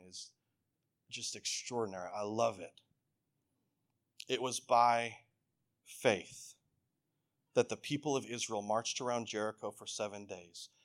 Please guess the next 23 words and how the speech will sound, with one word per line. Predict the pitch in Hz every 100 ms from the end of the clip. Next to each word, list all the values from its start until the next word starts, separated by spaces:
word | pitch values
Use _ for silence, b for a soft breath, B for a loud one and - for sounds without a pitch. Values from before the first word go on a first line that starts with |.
| _ -
and | 98
the | 95
walls | 110 110 107
came | - - 90 -
crashing | - 104 - - 104 98
down. | 104 90 87 b b -
It | 123 110
was | 123 120
by | - 117 104 104 101 - _ _
faith | - - 127 92 - - - _ _ _ _ _
that | 117 104
Rahab | 101 117 120 139 131
the | 117
prostitute | 107 - 113 - 107 - 110
was | 101 98
not | 110 107
destroyed | 101 - - 110 95 85 - _ _ _
with | 107
the | 107
people | - 117 - 104
in | 104
her | 110
city | - - 107 92 82